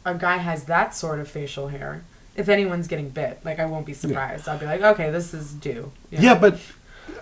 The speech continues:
Speaker 1: This is Murphy's Law, right?
Speaker 2: But, I know, but, uh, think about it for a second. They're doing their shit.
Speaker 1: Yeah.
Speaker 2: And she says, "I think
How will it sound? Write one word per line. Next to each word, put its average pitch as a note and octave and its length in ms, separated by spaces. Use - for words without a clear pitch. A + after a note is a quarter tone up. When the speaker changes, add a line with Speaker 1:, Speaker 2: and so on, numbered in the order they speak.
Speaker 1:
This F#3+ 220
is F#3 120
Murphy's E3 440
Law, C3+ 260
right? - 80
Speaker 2:
But, F#3+ 280
I D3+ 180
know, C#3+ 380
but, E3 280
uh, F#3+ 60
think G#3+ 320
about B2 260
it G2+ 100
for C3+ 160
a B2 40
second. A2 520
They're G3 320
doing C#3 320
their A#2+ 120
shit. - 280
Speaker 1:
Yeah. A#3 260
Speaker 2:
And D#3 120
she G3+ 100
says, F3+ 320
"I B2+ 140
think - 680